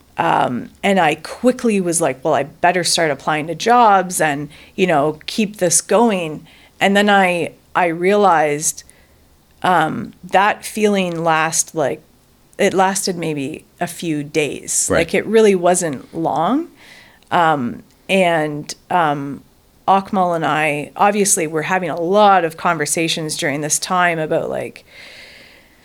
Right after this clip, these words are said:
Speaker 1: well, you know, this could be something
Speaker 2: To your advantage.
Speaker 1: Yeah.
Speaker 2: Yeah.
Speaker 1: Yeah. And so, um, it wasn't, it wasn't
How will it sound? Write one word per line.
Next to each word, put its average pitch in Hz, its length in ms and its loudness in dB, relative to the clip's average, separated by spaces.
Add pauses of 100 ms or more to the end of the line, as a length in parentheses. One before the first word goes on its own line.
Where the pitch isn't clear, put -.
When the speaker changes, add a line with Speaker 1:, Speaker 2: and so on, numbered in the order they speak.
(460)
Speaker 1:
well, 190 720 2 (1200)
you 220 140 2
know, 208 220 4
this 247 220 4
could 196 300 0
be 190 600 0 (2000)
something 185 480 0
Speaker 2:
To 117 60 2
your 113 160 2
advantage. 120 420 -2
Speaker 1:
Yeah. 226 600 2
Speaker 2:
Yeah. - 160 -12 (220)
Speaker 1:
Yeah. 180 400 2 (460)
And 196 200 2
so, 180 680 4 (120)
um, 165 560 0 (760)
it 202 160 2
wasn't, 190 680 2
it 165 180 0
wasn't 185 800 0